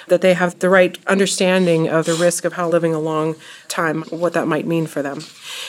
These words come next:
And then obviously with people living longer, there's a desire to work later. But as Anne, I think, did <laughs> such a great job showing,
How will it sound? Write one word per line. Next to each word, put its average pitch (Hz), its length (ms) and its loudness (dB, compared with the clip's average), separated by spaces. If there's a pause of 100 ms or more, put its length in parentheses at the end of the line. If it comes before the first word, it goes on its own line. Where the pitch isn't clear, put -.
(120)
And 262 140 6
then 262 260 6
obviously 277 540 4
with 240 320 4
people 247 260 6
living 254 280 6
longer, 226 580 6
there's 214 220 2
a 208 40 2
desire 208 460 4
to 208 140 0
work 233 240 4
later. 202 340 6
But 190 180 4
as 196 220 2
Anne, 202 580 2
I 196 60 -2
think, 180 200 -2
did 196 120 2
<laughs> - 120 -6
such 196 260 0
a 208 60 0
great 190 220 2
job 185 300 2
showing, 196 540 2